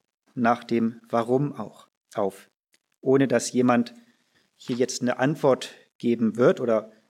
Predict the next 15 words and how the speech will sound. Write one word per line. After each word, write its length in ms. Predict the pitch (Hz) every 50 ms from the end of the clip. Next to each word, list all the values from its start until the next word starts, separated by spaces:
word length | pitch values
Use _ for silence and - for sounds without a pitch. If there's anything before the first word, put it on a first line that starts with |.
| _ _ _ _ _ _
auch 280 | - 120 120 - -
nur 100 | 131 123
eine 160 | 120 120 120
Antwort 460 | - 113 131 131 - 131 123 123 - -
erwartet 720 | 120 - 123 120 139 151 - - 139 113 - - - - _ _ _
werden 440 | 127 123 117 110 110 110 - - -
könnte, 540 | - 117 117 120 120 123 113 110 - - _ _ _ _ _ _ _ _ _ _ _ _
auch 340 | - 117 120 120 - -
wenn 140 | - 117 117
es 220 | 117 110 - - -
an 340 | 117 117 113 104 - - _ _ _ _
Büchern 460 | - 135 160 196 185 - 135 117 110 104
zu 140 | - 117
diesem 320 | 107 110 104 - 107 98 -
Thema 520 | - 113 110 110 110 107 107 107 - -